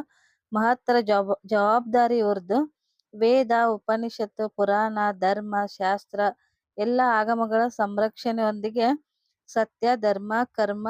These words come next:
ಮತ್ತು ಭಕ್ತಿಯ ಮಾರ್ಗವನ್ನ ಜನಸಾಮಾನ್ಯರಿಗೆ ಬೋಧಿಸುತ್ತಿರುವವರು ಶ್ರೀ ಕಾಶಿ ಜಗದ್ಗುರುಗಳು ನೋಡ್ರಿ. ಅವರ ಈ ಉಪದೇಶ ಮಾನವ ಜೀವನಕ್ಕ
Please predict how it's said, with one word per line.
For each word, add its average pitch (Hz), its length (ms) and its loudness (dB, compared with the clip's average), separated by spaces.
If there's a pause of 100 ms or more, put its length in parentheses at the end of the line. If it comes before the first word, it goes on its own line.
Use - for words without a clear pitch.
ಮತ್ತು 226 380 -6
ಭಕ್ತಿಯ 208 500 -4
ಮಾರ್ಗವನ್ನ 208 640 -2 (540)
ಜನಸಾಮಾನ್ಯರಿಗೆ 247 1040 0
ಬೋಧಿಸುತ್ತಿರುವವರು 214 1120 -2 (180)
ಶ್ರೀ 214 220 -8
ಕಾಶಿ 202 420 -4 (560)
ಜಗದ್ಗುರುಗಳು 214 800 0
ನೋಡ್ರಿ. 196 340 -4 (440)
ಅವರ 233 320 2 (400)
ಈ 240 40 -6 (120)
ಉಪದೇಶ 220 580 -4 (280)
ಮಾನವ 202 340 -4
ಜೀವನಕ್ಕ 196 600 -8